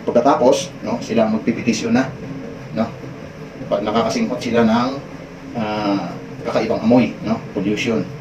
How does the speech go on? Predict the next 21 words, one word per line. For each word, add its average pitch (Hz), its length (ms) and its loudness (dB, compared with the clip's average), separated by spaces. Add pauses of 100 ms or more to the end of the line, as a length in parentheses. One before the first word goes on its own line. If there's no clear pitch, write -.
(300)
So, 139 160 6
ayan, 175 160 8
guys, 185 240 6
no? 180 240 4 (560)
Ah, 147 180 6
pansamantala, 160 460 4
guys, 151 340 6
okay? 147 320 8 (1900)
At, 214 320 4
ah, 190 280 6 (240)
hintayin 160 320 2
natin, 147 240 6
guys, 120 400 4
after 127 280 4
one 151 400 4 (120)
hour. 101 400 -2 (400)
Okay, 143 120 6
guys? - 440 2 (560)
See 175 160 10
you 156 220 6
mamaya. 120 340 6